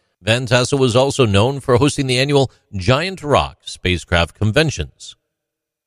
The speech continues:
attracted numerous enthusiasts and U F O researchers. These conventions became popular events during the nineteen fifties and nineteen sixties.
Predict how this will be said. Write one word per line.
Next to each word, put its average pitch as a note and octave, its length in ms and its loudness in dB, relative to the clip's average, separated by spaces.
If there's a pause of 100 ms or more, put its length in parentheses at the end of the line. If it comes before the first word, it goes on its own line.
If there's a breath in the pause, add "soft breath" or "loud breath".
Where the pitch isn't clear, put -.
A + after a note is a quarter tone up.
(240)
attracted D#2 480 -4
numerous F#2 600 2
enthusiasts E2+ 640 0
and G#2 220 0
U F#2 140 4
F G#2 140 0
O A#2 80 4
researchers. - 920 -4 (600)
These D2+ 220 -4
conventions E2+ 580 -4
became C#3 400 -4
popular D#2+ 520 -2
events F#2 400 -2
during A2+ 180 0
the G#2 120 0
nineteen A2+ 420 -2
fifties D2+ 680 -4 (400)
and - 120 -2
nineteen D2+ 380 -2
sixties. - 640 -6